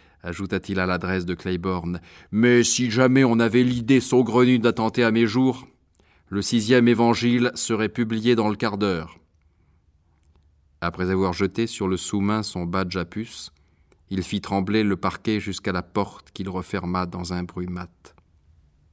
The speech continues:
Aussi impressionné par la dignité de sa sortie que choqué par sa désinvolture, Glasner prit congé à son tour.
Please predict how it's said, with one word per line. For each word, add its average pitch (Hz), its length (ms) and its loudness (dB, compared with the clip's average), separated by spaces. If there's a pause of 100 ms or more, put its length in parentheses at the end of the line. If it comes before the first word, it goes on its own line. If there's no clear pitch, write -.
(140)
Aussi 101 340 0
impressionné 98 640 0
par 87 240 -4
la 87 140 0
dignité 95 560 -2
de 90 100 -4
sa 85 220 -4
sortie - 520 -6
que 85 200 -8
choqué 98 420 -4
par 92 220 -8
sa 85 160 -8
désinvolture, 87 840 -4 (960)
Glasner 95 480 0 (100)
prit 87 200 -4
congé 87 320 -4
à 78 80 -6
son - 160 -12
tour. - 420 -16